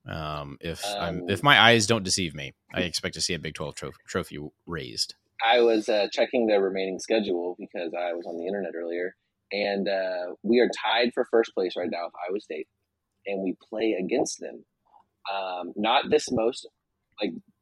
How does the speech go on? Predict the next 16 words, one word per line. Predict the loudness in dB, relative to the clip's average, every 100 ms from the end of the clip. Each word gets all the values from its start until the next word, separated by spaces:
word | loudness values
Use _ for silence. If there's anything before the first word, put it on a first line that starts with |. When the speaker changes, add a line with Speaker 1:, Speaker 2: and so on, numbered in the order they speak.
| _ _
Speaker 2:
game | 0 2 0
upcoming, | 0 2 2 0 -6
but | -6 -4 -4
the | -6 -4
one | 0
after | 0 0 -2
that, | -4 -8 2
two | 8
games | 8 8
away | 4 2
from | -2
now | -8 -8 -12 -8
on | -4 -2 -4
the | -6
twenty-eighth. | 2 4 6 4 -2 _ _ _ -20 _ -2
Speaker 1:
Correct. | -2 -2 -12